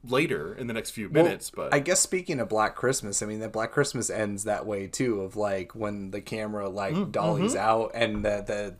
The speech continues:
Speaker 2: the, I forget the character, but the body with the bag over it is in the attic and nobody ever found that body.
Speaker 1: Mm-hmm.
Speaker 2: So
Speaker 1: Yeah.
Speaker 2: that, maybe that was the mo-, that really was maybe the <laughs> movie they were inspired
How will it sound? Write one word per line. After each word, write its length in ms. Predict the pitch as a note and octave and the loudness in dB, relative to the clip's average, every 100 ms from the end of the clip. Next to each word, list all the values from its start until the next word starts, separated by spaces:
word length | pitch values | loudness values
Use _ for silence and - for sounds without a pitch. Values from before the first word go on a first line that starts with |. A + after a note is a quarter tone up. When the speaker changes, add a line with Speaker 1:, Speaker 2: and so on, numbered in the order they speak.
| - | -6
Speaker 2:
the, 220 | G#2 G2 | -4 -4
I 120 | - G2+ | -6 -10
forget 300 | - G2+ - | -6 -6 -6
the 60 | |
character, 520 | - A#2+ G#2+ - G#2+ | -4 -2 -2 -2 -4
but 160 | G#2 - | -4 -6
the 80 | G#2 | -6
body 480 | G2+ F#2+ G2 G2 - - - - | -2 -2 -2 -6 -10 -16 -20 -6
with 100 | A2+ | -4
the 80 | G2 | 0
bag 360 | - G#2 G2+ | 2 2 2
over 340 | A2 G#2 G#2+ G#2+ | 2 4 2 2
it 100 | G#2 | 2
is 200 | G2 - | -2 -6
in 220 | A2 A2 | -4 -4
the 140 | G#2 - | -4 0
attic 320 | G2+ G#2+ - | 0 0 -2
and 100 | G2 | -6
nobody 320 | F#2+ F#2+ F#2+ | -4 -4 -4
ever 180 | F#2+ F#2+ | -4 -4
found 360 | - E2+ G2 G#2 | -2 -2 0 -2
that 160 | A2 | 0
body. 300 | A2+ A2 B2+ | 2 2 2
Speaker 1:
Mm-hmm. 280 | D#3 D3 G#3+ A3 - - - - - - | 0 0 0 -2 -12 -20 -20 -20 -20 -8
Speaker 2:
So 160 | - G2+ | -2 4
Speaker 1:
Yeah. 160 | G3 - - | 2 2 0
Speaker 2:
that, 200 | A#2 G#2+ A#2 - | 0 0 -8 2
maybe 220 | C3 D3+ | 6 6
that 220 | - D#3 | 8 6
was 160 | C#3 - | 6 -4
the 100 | G2+ | -6
mo-, 160 | G2+ F#2+ | -10 -6
that 260 | A2+ B2+ A2+ | -2 0 0
really 180 | A#2+ A#2 | -2 0
was 300 | A2 A#2+ G#2+ | 2 2 2
maybe 380 | G2+ G#2 A2 | -2 -2 0
the 100 | A2+ | 0
<laughs> 60 | F#2+ | 6
movie 260 | C3 - C3+ | 4 6 2
they 160 | A2 | 4
were 140 | G#2+ G2+ | 2 0
inspired 680 | F#2+ - G2+ - A#2+ - | -4 -4 -4 -2 -4 -4